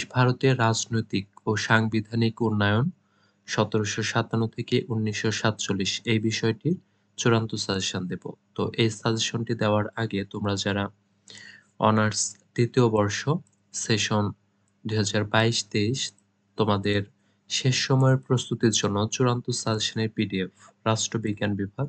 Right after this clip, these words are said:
তোমাদের সবগুলো সাবজেক্টের চূড়ান্ত সাজেশনের পিডিএফ যারা নিতে চাও আমাদের WhatsApp নাম্বারে যোগাযোগ করে তোমাদের পিডিএফ গুলো নিতে পারবে। আর আমাদের রাষ্ট্রবিজ্ঞান বিভাগের সকল সাবজেক্টের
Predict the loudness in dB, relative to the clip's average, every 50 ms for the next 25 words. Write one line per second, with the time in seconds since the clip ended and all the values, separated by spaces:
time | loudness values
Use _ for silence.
0 | -10 _ -8 -4 -2 0 0 0 0 0 -2 -2 -4 _ -16 -20 -20 -20 -20 -20
1 | _ _ _ -6 -2 0 0 0 -2 -2 -4 -4 -2 -2 -4 -2 -2 -4 -2 -4
2 | -4 -4 -4 -4 -2 -2 0 0 0 -2 -2 0 0 0 0 -2 -6 -8 -8 -4
3 | -4 -2 -2 -2 -2 -4 -4 -2 -2 -2 -2 -2 -2 -2 -4 -4 -2 -2 -2 -2
4 | -2 -2 -4 -4 -4 -2 -2 -2 -2 -4 -6 -6 -2 0 0 0 0 0 0 0
5 | 0 -2 _ _ _ _ _ _ _ _ -2 0 0 0 -2 -2 -2 -2 -4 -2
6 | -2 -2 0 0 0 0 0 0 0 0 0 0 0 0 -2 -6 -6 -4 -4 -4
7 | -4 -2 -2 -2 -2 -2 -2 -2 -4 -4 -4 -6 -4 -4 -4 -6 -6 -6 -4 -2
8 | -2 -2 -4 -6 _ _ -6 -6 -4 -4 -4 -4 -4 -4 -4 -2 -2 -2 -2 0
9 | 0 0 0 -2 0 2 0 0 0 -4 _ _ _ _ _ _ _ _ -2 0
10 | 0 0 0 -2 0 0 0 0 0 2 0 2 2 0 -2 -2 -4 -6 -2 0
11 | 0 0 -2 -2 _ _ _ _ _ _ _ -6 -4 -2 0 0 0 0 -2 -2
12 | -2 -2 -2 -2 -2 -2 -4 -4 -4 -4 -4 -2 0 0 0